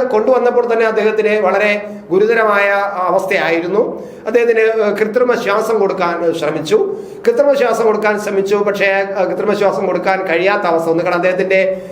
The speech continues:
ഹാർട്ട് അത്ര ഒരു, ഒരു, ഒരു ന-, നല്ല കണ്ടീഷനിലായിരുന്നില്ല. കൃത്രിമ ശ്വാസം കൊടുത്താൽ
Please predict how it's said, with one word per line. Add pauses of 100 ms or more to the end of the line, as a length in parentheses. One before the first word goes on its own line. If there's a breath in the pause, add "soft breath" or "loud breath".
(220 loud breath)
ഹാർട്ട് (160)
അത്ര (280)
ഒരു, (180)
ഒരു, (140)
ഒരു
ന-, (100)
നല്ല (180)
കണ്ടീഷനിലായിരുന്നില്ല. (440 loud breath)
കൃത്രിമ
ശ്വാസം
കൊടുത്താൽ